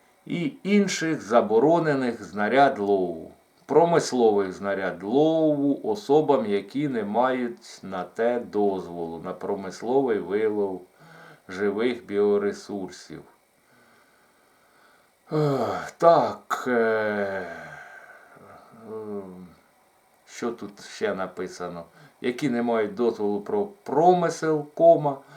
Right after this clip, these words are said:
вилов водних живих ресурсів у розмірах, що перевищують встановлені ліміти, що перевищують встановлені ліміти.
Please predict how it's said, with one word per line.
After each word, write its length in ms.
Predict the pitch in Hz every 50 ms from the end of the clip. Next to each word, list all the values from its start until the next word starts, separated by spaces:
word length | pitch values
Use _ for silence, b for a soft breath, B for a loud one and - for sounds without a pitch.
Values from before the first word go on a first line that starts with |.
| B B B B B B -
вилов 540 | 120 139 180 185 180 165 147 135 127 117 117
водних 540 | 127 156 175 170 123 113 120 117 110 104
живих 520 | 101 107 139 151 143 147 151 131 - - -
ресурсів 920 | 123 123 117 - - 170 185 202 202 - - - - 180 180 - - -
у 100 | 127 123
розмірах, 840 | 120 131 156 165 170 151 143 175 170 165 156 131 107 92 - - - _ _ B B B B B B B B
що 240 | - - - 151 139
перевищують 1080 | 139 - 131 123 120 120 117 117 135 156 170 175 170 - - 143 143 139 135 123 123
встановлені 880 | - - - - - - - 226 135 151 156 147 143 139 127 120 120 113
ліміти, 760 | 104 104 101 101 101 110 127 139 143 135 - - 127 110 101 - - _ _ _ _ _ _ _
що 180 | - - 127
перевищують 680 | 117 - 135 135 139 151 165 160 147 - - 131 117 -
встановлені 880 | - - - 107 107 107 120 123 123 117 120 117 117 117 113 117 113
ліміти. 560 | 110 107 107 98 92 87 82 80 80 - 80